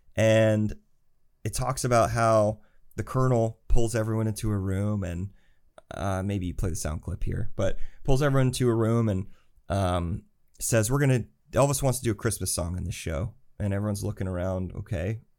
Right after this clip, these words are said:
Elvis, is that true?" And apparently Elvis just is like, "Yeah, yeah, okay." And it, the person speaking, I don't remember who it was. Whoever it was,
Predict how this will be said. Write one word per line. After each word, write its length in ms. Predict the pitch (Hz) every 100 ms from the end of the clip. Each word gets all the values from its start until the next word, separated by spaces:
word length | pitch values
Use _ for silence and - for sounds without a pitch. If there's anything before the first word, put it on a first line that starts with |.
| -
Elvis, 300 | 104 104 110
is 80 | 101
that 180 | 98 -
true?" 360 | - 107 123
And 80 | 107
apparently 380 | 92 104 101 101
Elvis 400 | 95 101 101 101
just 240 | - 101 - - _ - -
is 80 | 113
like, 200 | 110 110
"Yeah, 380 | 123 120 120 113
yeah, 320 | 113 110 107 -
okay." 320 | 113 110 107 104 _ _ -
And 180 | 110 113
it, 240 | - - _ _ _ _
the 200 | 80 127
person 420 | - - 165 120
speaking, 460 | - - 156 113 107
I 40 |
don't 100 | 143
remember 260 | 226 254 127
who 220 | 123 131
it 100 | -
was. 540 | 110 104 87 - - - _
Whoever 380 | - 156 190 202
it 100 | 190
was, 680 | 139 143 143 139 131 - -